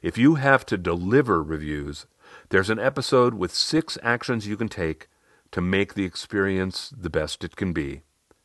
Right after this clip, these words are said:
Check it out. Same place, essential com dot com, coaching tips, search for performance reviews. I'm aware that in the fall,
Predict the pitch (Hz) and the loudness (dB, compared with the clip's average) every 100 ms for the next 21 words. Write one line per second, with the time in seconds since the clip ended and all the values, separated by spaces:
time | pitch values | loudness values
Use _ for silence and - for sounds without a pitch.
0 | _ - 95 117 95 80 - _ - 92 | _ 0 4 6 4 2 -2 _ -2 0
1 | 127 113 87 87 - - 85 117 110 101 | 2 4 4 4 -2 -4 0 0 4 4
2 | 104 113 113 90 82 80 82 - _ _ | 6 4 2 0 0 0 -4 -12 _ _
3 | _ - - 127 - 90 90 87 - - | _ 0 4 6 4 -2 0 0 -2 -12
4 | - _ _ _ _ _ - 104 - - | -14 _ _ _ _ _ 2 2 2 0
5 | 98 92 90 - _ - 123 - 151 113 | 2 4 2 -2 _ -4 -2 4 4 4
6 | - 82 80 73 69 - _ _ _ _ | 0 -6 -8 -10 -12 -18 _ _ _ _
7 | _ _ _ _ _ _ _ _ _ _ | _ _ _ _ _ _ _ _ _ _
8 | _ _ _ _ _ _ _ _ _ _ | _ _ _ _ _ _ _ _ _ _
9 | _ _ - 143 180 185 175 165 - 131 | _ _ 2 6 6 6 2 -2 2 4
10 | 107 82 80 80 78 82 90 117 120 123 | 4 2 0 -2 -4 -2 -2 0 0 0
11 | - 76 76 71 | -2 -2 -2 -6